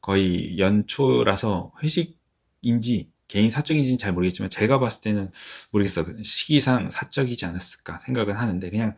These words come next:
쉽게 생각한 거지. 모르겠어요. 이거는 제가, 아, 솔직히 굳이 알아보지 않는 거지. 내 인생도 아닌데 그걸 내가 왜 알아봐줘. 후배도 아닌데. 어쨌든 사적인 음주는, 당직 때 사적인 음주는 뭐냐?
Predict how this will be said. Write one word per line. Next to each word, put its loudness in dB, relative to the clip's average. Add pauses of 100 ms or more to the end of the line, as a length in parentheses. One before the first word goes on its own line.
(220)
쉽게 0
생각한 0
거지. -12 (120)
모르겠어요. 4
이거는 0
제가, 2 (320)
아, -2
솔직히 2
굳이 2
알아보지 2
않는 2
거지. -4
내 0
인생도 0
아닌데 -2 (140)
그걸 -12
내가 -2
왜 -4
알아봐줘. -2
후배도 -6
아닌데. -12 (640)
어쨌든 4
사적인 4
음주는, 4
당직 2
때 0
사적인 2
음주는 2
뭐냐? -4